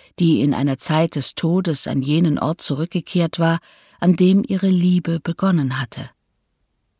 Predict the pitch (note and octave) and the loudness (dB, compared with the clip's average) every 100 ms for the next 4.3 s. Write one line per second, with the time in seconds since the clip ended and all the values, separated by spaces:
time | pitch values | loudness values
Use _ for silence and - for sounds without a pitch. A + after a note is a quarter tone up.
0 | _ - A3+ A#3+ A3+ - A3+ - - G#3 | _ 2 4 4 2 0 0 -2 -4 -2
1 | A3+ G#3+ G#3+ G3 G3+ - - - G3 F#3 | -2 -2 -4 -2 -2 -4 -12 -2 0 2
2 | G#3 G3+ - G3 F3+ A3 G#3+ F3+ D#3+ D#3+ | 2 2 0 -2 0 0 0 2 0 -2
3 | - F#3 F3 D#3 C3 C#3 B2+ C3+ C3 B2+ | -2 -4 -2 -2 -4 -2 -2 -2 0 -2
4 | B2+ - | -4 -8